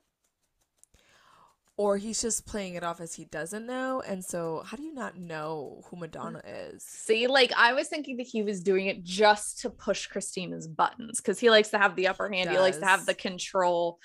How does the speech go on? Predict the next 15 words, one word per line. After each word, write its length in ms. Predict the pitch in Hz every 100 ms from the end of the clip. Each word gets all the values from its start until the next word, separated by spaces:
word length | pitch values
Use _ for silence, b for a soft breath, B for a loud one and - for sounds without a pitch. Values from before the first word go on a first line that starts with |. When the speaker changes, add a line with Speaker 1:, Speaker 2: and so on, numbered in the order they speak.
| B B
Speaker 1:
Yep. 160 | 190
Speaker 2:
and 180 | - 190
stuff. 400 | - 185 170 175
So, 280 | - 180 175
like, 400 | 160 160 156 - -
I 440 | 190 208 208 202 _ _
could 220 | - 170
see 260 | - - 165
that. 240 | - - - - - -
Speaker 1:
Yeah. 460 | 185 147 - 190
So, 680 | 180 - 175 165 160 156 165 _ B B B -
fun 480 | - - 285 349
fact, 640 | 370 - - 202 135 - -
I 120 | 180
saw, 440 | - - 226 262